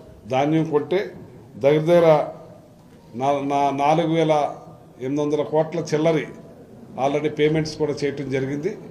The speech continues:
మళ్ళీ కూడా వాళ్ళకు కూడా పేమెంట్స్ చేస్తున్నామని చెప్పి ఈ సందర్భంగా తెలియజేస్తున్నాం. ఇంత పెద్ద ఎత్తున ధాన్యం కొనుగోలు విషయంలో కూడా మీరు ఒకసారి నాడు నేడు చూడండి. చంద్రబాబు నాయుడు గారి టైంలో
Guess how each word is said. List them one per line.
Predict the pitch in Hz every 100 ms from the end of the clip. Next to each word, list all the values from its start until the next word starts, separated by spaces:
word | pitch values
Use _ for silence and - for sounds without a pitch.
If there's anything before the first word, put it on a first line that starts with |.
| - -
మళ్ళీ | 143 165
కూడా | 170 170 165
వాళ్ళకు | 156 151
కూడా | 151 156
పేమెంట్స్ | 147 143 143 - 131 123 - - - - -
చేస్తున్నామని | 139 139 151 147 143
చెప్పి | 131 127 147 127 - - - -
ఈ | 131
సందర్భంగా | 131 127 143 139 143
తెలియజేస్తున్నాం. | 127 135 139 143 139 170 196 - - - - -
ఇంత | 156 160 185
పెద్ద | 180 165
ఎత్తున | 202 196 196 165 127 110 113
ధాన్యం | 139 170 180
కొనుగోలు | 175 160 175 185 180
విషయంలో | 175 160 180 175 170
కూడా | 165 156
మీరు | 170 156
ఒకసారి | 147 - 156 165 147 - - - - -
నాడు | 120 156 185 196
నేడు | 185 175 180 180 175
చూడండి. | 151 143 143 170 180 - - - - - - - - - - - - - - - - - -
చంద్రబాబు | 160 190 214 208 202
నాయుడు | 202 196
గారి | 196 190
టైంలో | 175 175 180 185 214 220